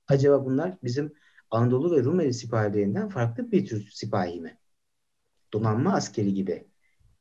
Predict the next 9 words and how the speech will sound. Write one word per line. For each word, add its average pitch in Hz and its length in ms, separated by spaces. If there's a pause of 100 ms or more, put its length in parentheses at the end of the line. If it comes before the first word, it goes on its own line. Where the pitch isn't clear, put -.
E, 113 60 (540)
sürekli 120 420
donanma 117 320
hizmetine 101 420
mahsusları 98 540
gerçekten 107 600
de 269 180
şey 285 140
olur. - 300